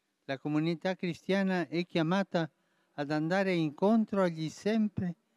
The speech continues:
proponendo e non imponendo, dando testimonianza, condividendo la vita concreta della gente. Appena Gesù fu battezzato nel fiume Giordano, si aprirono i cieli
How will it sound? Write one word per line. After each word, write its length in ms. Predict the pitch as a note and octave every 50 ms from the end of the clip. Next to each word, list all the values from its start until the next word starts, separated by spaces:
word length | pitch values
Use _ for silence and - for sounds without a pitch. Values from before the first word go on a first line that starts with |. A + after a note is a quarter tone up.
| _ _ _ _ _ _ _ _
proponendo 760 | - F3 E3 E3+ F3 F3+ G3 A3+ A3+ A3 G#3 G#3 G#3 G#3 F3
e 160 | D3 E3+ E3+
non 240 | E3+ G3 A3 A3 A3
imponendo, 960 | A3 G#3+ G#3 F#3+ - F#3 F3+ E3+ E3+ D#3+ D3+ C#3+ C3 A#2 A2 G#2 F#2+ F2+ - _ _ _ _ _ _ _ _ _ _ _
dando 440 | - C#3 F#3 G3+ G#3 G#3 G#3+ G3+ -
testimonianza, 1080 | - F#3 - - - F3+ E3 E3 E3 D#3+ E3 E3 D#3+ D3+ C#3+ C#3+ - - A#2+ G#2 - _ _ _ _ _ _ _ -
condividendo 800 | - D#3+ E3 D3+ D3+ D#3+ D#3 D#3 D3 E3+ F#3 F3+ F3 E3+ E3+
la 100 | D#3 C#3+
vita 340 | C3 C#3+ E3+ F3 - G3 D#3
concreta 600 | - - C#3 B2+ B2+ - D3 D3 C#3+ - - C3
della 260 | B2+ B2+ A#2 A#2+ A#2+
gente. 500 | A2 A2 A#2 G#2+ G2+ G2 F2 - F#2+ F2+ - _ _ _ _ _ _ _ _ _ _ _ _ _ _ _ _ _ _ _ _ _ _ _ _ _ _ _ _ _ _ _ _ _ _ _ _ _ _ _ _ _ _ _ _ _ _ _ _ _ -
Appena 680 | C3+ B2+ - D#3+ D#3+ E3 E3 E3 D#3+ D3+ D3 C3+ A2+ - - - - - - - - _
Gesù 520 | - C3 C#3 C3+ C3 C#3 A#2+ A2+ D#3 D#3+ C#3+
fu 140 | A#2+ C#3+
battezzato 720 | C3 C3 C3+ - - C#3 B2+ - - D#3 D3 D3 - C#3+ C3+
nel 160 | B2+ B2 B2
fiume 300 | - - C#3+ C3 C3+ C3
Giordano, 640 | B2 - C3 B2 B2+ D#3 F3 F#3 F3+ E3+ D3+ C#3+ B2+
si 240 | - - - D3 C3+
aprirono 840 | C3 - - E3 F#3 G#3 G3+ G3 F#3 F3+ E3+ E3+ E3+ E3+ F3 E3 -
i 140 | D3 C#3+ C3+
cieli 520 | - - E3+ F3+ F#3+ G3 G3 F#3+ F#3+ F3+